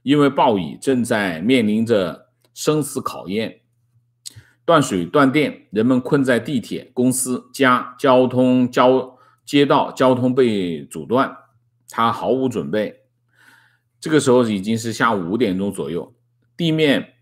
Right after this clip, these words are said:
<clears throat> 水流开始发出哗哗的声音啊。江龙-，江勇已经驶过了陇海高架，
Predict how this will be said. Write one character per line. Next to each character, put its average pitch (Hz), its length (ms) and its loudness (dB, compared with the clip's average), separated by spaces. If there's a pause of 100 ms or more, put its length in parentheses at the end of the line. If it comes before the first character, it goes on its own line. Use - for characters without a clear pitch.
<clears throat> - 380 -6
水 - 280 0
流 113 120 4
开 131 240 2
始 85 360 -4
发 117 200 0
出 117 160 -4
哗 131 300 0
哗 127 240 2
的 101 140 0
声 92 180 -6
音 92 300 -6
啊。 - 160 -20 (1600)
江 180 220 4
龙-， 120 400 2
江 185 240 2
勇 120 180 2
已 92 100 0
经 113 440 0
驶 80 320 -10
过 131 240 2
了 104 160 2
陇 117 180 2
海 101 160 -6
高 110 240 0
架， 120 360 -4